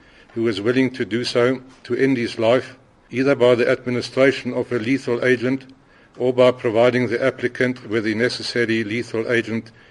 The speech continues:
to administer himself. One point five. No medical doctor is obliged to accede to the request of the applicant.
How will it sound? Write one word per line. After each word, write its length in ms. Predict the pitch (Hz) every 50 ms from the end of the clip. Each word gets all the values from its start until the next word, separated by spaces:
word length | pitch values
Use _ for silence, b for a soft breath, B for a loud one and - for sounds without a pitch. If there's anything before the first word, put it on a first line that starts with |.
| b b b b b
to 140 | - 117 117
administer 540 | 113 117 113 120 120 117 - - - 113
himself. 580 | 110 107 98 - - - 113 107 85 - - - _ b b b b b b b b b b b
One 200 | 92 117 139 135
point 300 | - - 127 123 113 -
five. 440 | - - 120 117 101 80 - - - _ _ _ _ _ b b b b b b b
No 180 | 101 107 123
medical 380 | 135 143 147 139 139 139 - 123
doctor 400 | 107 107 123 127 127 - 131 120
is 180 | 123 120 - 123
obliged 560 | 98 - - 113 120 123 127 123 123 - - - -
to 180 | - - 120 107
accede 400 | - - - - 135 131 127 -
to 100 | - 120
the 120 | 104 113
request 520 | 101 110 - - - 123 120 - - - 120
of 120 | 107 92
the 120 | 101 127
applicant. 540 | - 120 - - - - - - 101 92 -